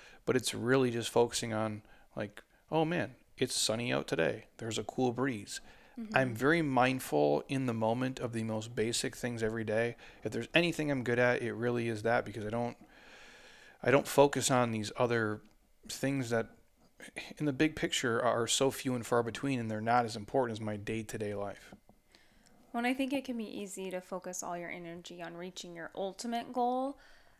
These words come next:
Speaker 2: but if
Speaker 1: But what does that even mean?
Speaker 2: Mm-hmm.
Speaker 1: Like, what is your ultimate goal?
Speaker 2: Well, that's tricky for me now, but I think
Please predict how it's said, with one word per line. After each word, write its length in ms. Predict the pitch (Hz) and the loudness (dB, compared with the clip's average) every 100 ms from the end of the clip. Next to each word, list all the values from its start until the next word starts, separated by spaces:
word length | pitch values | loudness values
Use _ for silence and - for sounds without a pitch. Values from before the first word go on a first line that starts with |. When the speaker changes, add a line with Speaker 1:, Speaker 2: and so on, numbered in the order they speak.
| _ | _
Speaker 2:
but 340 | 214 196 180 - | 2 4 4 0
if 200 | 202 208 | -4 0
Speaker 1:
But 60 | 160 | 4
what 60 | 196 | 6
does 100 | 185 | 6
that 100 | 180 | 6
even 220 | 160 110 | 4 -2
mean? 160 | 107 - - | -6 -12 -10
Speaker 2:
Mm-hmm. 400 | 220 214 196 190 190 - | -8 -8 -10 -12 -12 -8
Speaker 1:
Like, 120 | 123 | 2
what 140 | 160 | 4
is 80 | 160 | 4
your 160 | 127 113 | 0 -4
ultimate 340 | 117 - 113 | -6 -10 -10
goal? 220 | - - - - - - _ - - - - - - _ | -10 -14 -18 -20 -20 -20 _ -20 -20 -20 -20 -20 -20 _
Speaker 2:
Well, 100 | 220 | -2
that's 520 | 220 214 208 - - - - | 2 2 0 -6 -6 -10 -14
tricky 420 | 202 - 175 175 | -12 -10 -12 -12
for 200 | - 175 | -14 -16
me 180 | 170 170 | -14 -8
now, 420 | 175 160 160 175 | -8 -6 -8 -6
but 100 | - | 0
I 80 | 214 | 0
think 400 | 214 262 254 | 2 0 -2